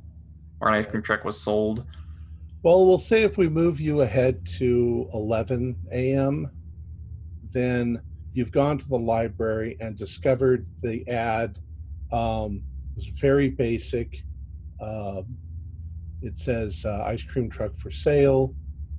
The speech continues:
Speaker 2: um, in good condition." There's a picture of it in black and white. Um, not a very, not a very high resolution photo.
Speaker 1: I was to say where to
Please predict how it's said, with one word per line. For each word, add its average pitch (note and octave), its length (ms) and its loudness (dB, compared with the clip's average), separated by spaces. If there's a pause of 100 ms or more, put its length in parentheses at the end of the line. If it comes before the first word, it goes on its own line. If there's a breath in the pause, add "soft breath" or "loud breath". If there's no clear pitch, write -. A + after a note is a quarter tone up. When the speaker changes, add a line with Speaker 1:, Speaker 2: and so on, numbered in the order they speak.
(200)
Speaker 2:
um, G#2+ 640 -4 (260)
in A#2 200 -2
good G#2 240 -2
condition." C3+ 840 0 (500)
There's A2 500 -4 (100)
a G#2 240 -4 (120)
picture B2 440 0
of A#2 160 0
it A#2+ 380 -2
in G#2 160 -6
black F#2 320 -2
and F#2+ 120 -6
white. A#2+ 460 -2 (600)
Um, G#2 520 -8 (640)
not A2 220 0
a F#2+ 40 -6
very, F#2+ 460 -6 (380)
not A#2 120 -2
a A2 40 -4
very G2+ 280 -2
high G#2 300 -4
resolution F#2 880 -8 (260)
photo. F#2 360 -6
Speaker 1:
I B2 60 -2
was A#2 120 0
to - 80 -4
say B2 160 6
where A2 180 6
to E2+ 140 -2